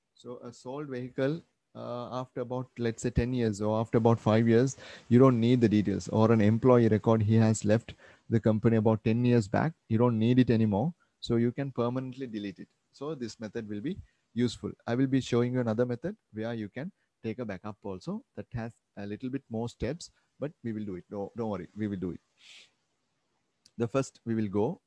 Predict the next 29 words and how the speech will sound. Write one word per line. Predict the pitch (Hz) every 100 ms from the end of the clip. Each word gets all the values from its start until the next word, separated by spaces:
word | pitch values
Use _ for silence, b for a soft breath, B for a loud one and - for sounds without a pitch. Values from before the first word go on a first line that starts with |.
| -
how | 110
to | 107
delete | 101 98 95
a | 101
record, | 101 107 107
we |
will | 107 117
see, | - 107 165
very | 110 117
simple. | 117 104 113 185 - _ _ _ b b b b _ _
So, | 123 117 - _ _ _ -
<clears throat> | 151 139 117 -
we | 120
will | 139 139
say, | 120 147 151 _ _ -
the |
syntax | - 110 107 110 -
is | 139
this. | 110 120 156 - _ _ _ _ b b _ _ -
We | 113
will | 113
say | 117 117 - 110
delete | 113 139 175 _ _ _ _ _ _
from | - 113 107 180 - _ _ _ _ _ _ _ _ _ _ _
table | 107 101 110 131 _ _ _ _ _ _ -
name | 104 107 170 - _ _ _ _ _ _ _ _ -
is | 113 101 _ 117
enough, | 104 92 _ _ 110
right? | 131